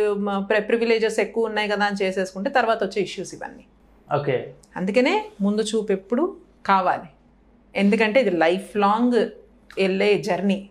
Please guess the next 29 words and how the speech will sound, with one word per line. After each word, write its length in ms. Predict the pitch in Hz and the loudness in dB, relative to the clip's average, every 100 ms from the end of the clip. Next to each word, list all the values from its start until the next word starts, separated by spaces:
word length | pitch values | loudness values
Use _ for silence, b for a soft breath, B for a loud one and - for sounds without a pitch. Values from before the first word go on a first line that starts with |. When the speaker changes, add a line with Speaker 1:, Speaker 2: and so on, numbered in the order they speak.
| _ 151 | _ 0
Speaker 2:
ఇలాంటి 360 | 165 190 196 | 4 4 2
సిచ్యువేషన్స్ 480 | 165 139 160 160 135 | 0 -2 -4 -4 -6
మీ 100 | 139 | -2
దగ్గరికి 300 | 139 139 127 | 0 0 -2
ఏమైనా 120 | 123 | -6
వచ్చాయా 260 | 117 120 117 | -8 -10 -16
మేడం? 340 | 120 - 196 | -18 -8 -4
Speaker 1:
ఖచ్చితంగా 420 | 185 240 254 262 | -4 -2 -2 0
అండి, 160 | 254 247 | 2 2
మ్యారిటల్ 420 | 220 208 208 214 | 2 -2 -2 -2
కౌన్సిలింగ్‌లో 480 | 214 208 202 214 220 | -2 -2 -4 -2 -2
ఇవన్నీ 720 | 196 175 196 240 262 247 - | -2 -4 -2 0 2 0 -2
కామన్ 400 | - 196 226 262 | 2 4 4 4
అసలు. 520 | 208 - 165 139 - _ - | 2 -4 -8 -8 -12 _ -12
Speaker 2:
ఓకే. 200 | 127 127 | -6 -4
Speaker 1:
ఖచ్చితంగా 520 | 175 - 240 285 285 | -4 -4 -2 0 0
వస్తాయి. 320 | 190 - - - - | -2 -4 -10 -10 -4
Speaker 2:
మీరు 140 | 139 | -2
ఫేస్ 240 | 160 165 185 | 0 0 0
చేసిన 180 | 175 147 | -4 -4
ఏదైనా 220 | 131 127 | -4 -6
ఒక 320 | 123 120 117 - - | -6 -6 -6 -12 -8
Speaker 1:
ష్యూర్ 340 | - 254 233 | -2 0 0
అండి. 300 | 156 151 - b b b b 233 | -4 -6 -12 b b b b -2
ఇప్పుడు 200 | 233 226 | 2 2
mostly 580 | 220 214 247 247 285 | 2 2 2 2 2
మనకి, 560 | 262 240 240 214 240 254 - _ _ - | 4 2 2 2 0 -2 -10 _ _ -10
ఆ, 720 | 202 185 185 175 165 156 - 240 - _ _ _ _ _ _ - | -6 -4 -4 -4 -4 -6 -10 -14 -20 _ _ _ _ _ _ -8
ఇక్కడ 340 | 240 330 277 | -2 2 2